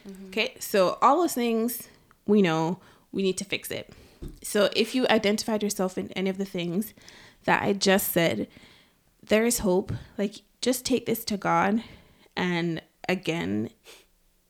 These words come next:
Speaker 2: be very mindful and aware of, like, spend some time in reflection. Figure out, like, "Okay, God, show me more. Show me where this is coming from." Like Gabby said, like, she figured out where these things were coming from.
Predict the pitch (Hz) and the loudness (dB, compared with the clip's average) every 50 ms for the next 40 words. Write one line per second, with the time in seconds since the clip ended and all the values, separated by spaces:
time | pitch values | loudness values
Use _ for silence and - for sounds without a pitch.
0 | _ _ _ - 196 180 180 - 208 214 208 202 196 190 196 202 196 208 214 156 | _ _ _ -12 -10 -8 -2 0 2 2 2 2 4 4 4 4 4 2 2 0
1 | 151 151 175 - - 180 180 175 170 170 156 156 156 151 160 - - - 175 - | -2 -2 -4 -4 -4 -2 -2 -2 -2 -2 -2 -2 -2 -2 -2 -2 -2 -4 -4 -4
2 | - - 175 180 175 - - - - - - - - - - - - - - - | -2 -4 -4 -4 -4 -8 -18 -20 -20 -20 -20 -20 -20 -20 -20 -20 -18 -10 -6 2
3 | - 254 262 254 262 254 247 240 208 208 202 185 185 - 165 143 151 - - - | 4 6 6 8 6 6 6 6 4 4 4 2 0 -2 -4 -4 -4 -4 -8 -8
4 | 117 - 196 190 - - _ _ _ - 208 196 190 185 175 170 170 170 - - | -8 -8 -10 -14 -16 -20 _ _ _ -2 -2 0 2 4 4 4 4 4 2 0
5 | 180 180 - - 233 220 196 - 185 180 180 180 - - - 247 247 269 247 226 | -2 -4 -6 -6 -4 -4 -2 0 0 2 2 2 0 0 0 0 0 0 0 -2
6 | 202 160 151 160 170 - 151 - - 180 185 190 190 185 185 185 185 - - - | -2 -2 -4 -4 -6 -6 -6 -4 -4 -2 -2 0 0 0 -2 -2 -4 -6 -8 -10
7 | 185 170 165 165 175 185 180 180 185 185 185 185 185 185 180 180 - - - _ | -10 -10 -10 -8 -6 -4 -2 -2 0 0 0 0 0 -2 -2 -4 -6 -8 -10 _
8 | _ _ _ _ _ _ _ _ _ _ _ _ - 175 185 180 185 180 - - | _ _ _ _ _ _ _ _ _ _ _ _ -8 -2 0 0 2 0 -2 -6
9 | - - _ _ - - 175 175 - - 208 175 151 131 - - - - - 143 | -6 -10 _ _ -6 -4 -4 -4 -2 -2 -2 -2 -2 -4 -6 -8 -10 -10 -10 -10
10 | 175 - - 165 160 - - 151 92 - - 190 180 - - - - 196 170 170 | -12 -8 -6 -6 -4 -4 -4 -4 -4 -2 -4 -4 -6 -6 -10 -6 -4 -2 -2 -2
11 | 180 - 165 170 165 - - - - 180 175 170 170 165 170 - - - 180 160 | -2 -2 -4 -4 -4 -6 -8 -6 -4 -4 -2 -2 0 -2 -2 -4 -6 -6 -6 -4
12 | 180 180 185 165 165 165 98 - 156 165 170 170 160 180 185 - - 165 170 170 | -2 -2 -2 -2 -4 -4 -6 -4 -4 -2 -2 -2 -4 -6 -10 -10 -8 -8 -10 -10
13 | - - - - 226 240 254 254 247 - 190 175 175 180 190 208 | -12 -12 -8 -6 -4 -4 -2 -4 -4 -4 -2 -2 -2 -2 -4 -6